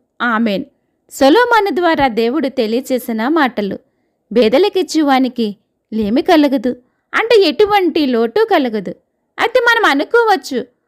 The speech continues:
మనకు ఉన్న దానిని ఎవరికైనా కొంచెం సహాయం చేస్తే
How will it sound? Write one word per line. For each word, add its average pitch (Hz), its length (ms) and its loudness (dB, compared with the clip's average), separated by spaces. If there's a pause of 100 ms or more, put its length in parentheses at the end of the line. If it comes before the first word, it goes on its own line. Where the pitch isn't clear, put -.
(300)
మనకు 415 300 0
ఉన్న 294 320 2
దానిని 370 400 2
ఎవరికైనా 311 800 0
కొంచెం 262 480 -4
సహాయం 233 520 -4
చేస్తే 269 640 -2